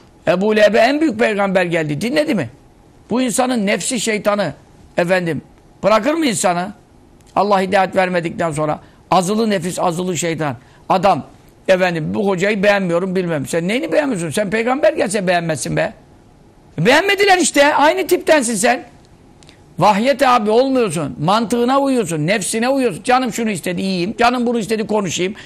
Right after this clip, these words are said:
Canım bunu istedi, şöyle yapayım, böyle yapayım." Nasıl olacak bu? Ve kâlû, sonra da diyorlar ki,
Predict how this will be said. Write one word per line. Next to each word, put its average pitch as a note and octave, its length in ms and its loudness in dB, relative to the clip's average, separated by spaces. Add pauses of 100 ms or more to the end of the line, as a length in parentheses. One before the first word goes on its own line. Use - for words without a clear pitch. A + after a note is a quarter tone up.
(120)
Canım B3 300 2
bunu B3 100 0
istedi, A3 320 -4
şöyle G#3 240 -4
yapayım, - 340 -4
böyle E3 180 -4
yapayım." G3 280 -6 (200)
Nasıl C4 280 0
olacak A3 380 0
bu? A3 160 -2 (1900)
Ve - 40 0
kâlû, G#3+ 720 2
sonra G#3+ 300 -2
da G3+ 180 -2
diyorlar G3 360 0
ki, G#3 280 -6